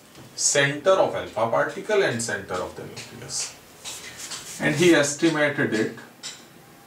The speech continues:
nearly forty-seven Fermi. It is of the order of,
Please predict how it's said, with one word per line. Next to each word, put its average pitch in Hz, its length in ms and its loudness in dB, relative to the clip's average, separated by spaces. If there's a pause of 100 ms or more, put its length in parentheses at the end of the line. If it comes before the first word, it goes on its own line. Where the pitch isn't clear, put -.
(560)
nearly 113 600 4
forty-seven - 960 -2
Fermi. 120 480 0 (680)
It 160 140 4
is 180 100 8
of 160 180 6
the 156 60 4
order 113 280 6
of, 113 260 0